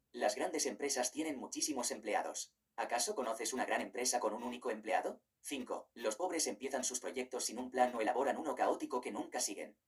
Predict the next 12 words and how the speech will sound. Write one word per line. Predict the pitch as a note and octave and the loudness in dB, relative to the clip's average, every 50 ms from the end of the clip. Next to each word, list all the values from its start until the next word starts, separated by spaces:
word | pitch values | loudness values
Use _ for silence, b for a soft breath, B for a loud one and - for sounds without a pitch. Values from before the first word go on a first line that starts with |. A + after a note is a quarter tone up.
| _ _ _ _ _ _ _ _ | _ _ _ _ _ _ _ _
Los | - A#2+ A2+ A2 | -4 0 0 0
ricos | - F#3+ F#3+ - C#3+ - | 0 0 -2 0 0 0
siguen | - D3+ C3+ C3+ B2 | 0 0 0 0 -2
su | - - - | -2 -4 -2
plan | A#2+ C3 C#3 C3+ | 2 2 2 2
y | B2+ - | 2 0
lo | - | 2
van | - A#2+ - | 2 2 2
mejorando | C3+ B2+ B2+ A2 - D3+ D#3+ C#3+ C3 B2+ | 2 -2 0 2 2 2 2 0 0 0
con | C3 A#2+ | 0 -2
el | G#2 - | -2 -2
tiempo. | - G#2+ - - - - - - - | -4 -6 -6 -4 -4 -6 -6 -6 -8